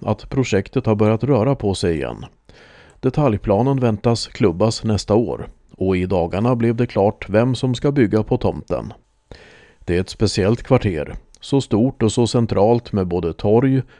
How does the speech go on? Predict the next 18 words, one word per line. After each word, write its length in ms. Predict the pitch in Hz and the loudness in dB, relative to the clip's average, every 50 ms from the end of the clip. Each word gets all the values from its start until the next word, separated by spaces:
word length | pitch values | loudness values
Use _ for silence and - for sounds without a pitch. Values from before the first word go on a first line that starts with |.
| _ _ | _ _
tvärbana 720 | - - 151 147 123 98 92 95 98 98 104 107 110 110 | -6 -2 0 2 2 2 4 4 4 4 4 2 2 0
och 160 | 107 113 120 | 0 -4 -6
station, 500 | - - 151 127 - 101 82 73 62 52 - - _ _ - - _ | -2 -2 -2 0 0 -2 -2 -2 -6 -12 -16 -20 _ _ -20 -20 _
säger 440 | - - - 87 82 82 87 87 92 | -14 -8 -4 -4 -2 -2 -2 -2 -2
Mikael 500 | 95 104 101 92 - - 95 98 98 98 | -2 -4 -4 -4 -2 -2 -2 0 0 -2
Björklund, 760 | 95 92 95 95 87 80 - - 120 120 107 85 65 57 - - - - - - - - _ _ _ _ _ | -2 0 0 0 -2 -4 -4 0 0 0 0 0 -6 -10 -14 -18 -20 -20 -20 -20 -20 -20 _ _ _ _ _
affärsenhetschef 1160 | 120 123 - 151 135 104 - - 110 98 95 104 98 - - - 101 98 113 127 - - - | -2 0 2 4 2 4 2 0 0 2 2 0 0 -2 -4 -4 -2 0 0 -2 -2 -6 -10
vid 320 | 95 92 104 113 110 117 104 | -6 -2 -2 0 0 -2 0
bostadsutvecklaren 1400 | 131 131 110 95 - - - 90 95 98 - - 107 98 - - 95 95 - - - 104 107 120 117 113 107 98 | 0 -2 -2 -2 -6 -4 -2 -2 -2 -2 -4 -6 -6 -6 -4 -4 -4 -4 -4 -2 0 0 2 2 2 0 0 -2
Bonava, 640 | 110 95 107 117 123 117 90 78 80 87 95 90 69 - _ _ - - - - _ | 0 0 2 2 2 2 0 0 -2 -2 -4 -4 -4 -8 _ _ -20 -20 -20 -20 _
som 240 | - - 95 82 82 | -8 -6 -6 -6 -6
tar 180 | - - 87 82 | -4 -4 -4 -2
över 320 | 85 90 92 104 117 117 | -2 -2 -2 -2 -2 -2
marken 460 | 98 98 107 107 - - 120 113 117 | -2 0 -2 -2 -2 -2 -2 -2 -2
efter 340 | - 127 123 - - 139 127 | -2 -4 -6 -2 -2 -4 -4
kommunala 520 | - - 151 151 139 117 104 107 110 113 | -2 -4 -2 0 0 2 2 2 2 2
bostadsbolaget 1040 | 117 127 123 110 98 - - 101 98 98 - - - 101 98 98 101 104 104 107 - - | 0 0 0 -2 -2 -4 -2 -2 -2 -2 -4 -4 -2 0 2 2 2 2 0 -2 -2 -4
Förvaltaren. 840 | - - - 127 107 92 98 104 - - 113 85 65 64 64 - | -4 -2 -2 0 2 0 0 -2 0 -2 -2 -2 -2 -6 -8 -12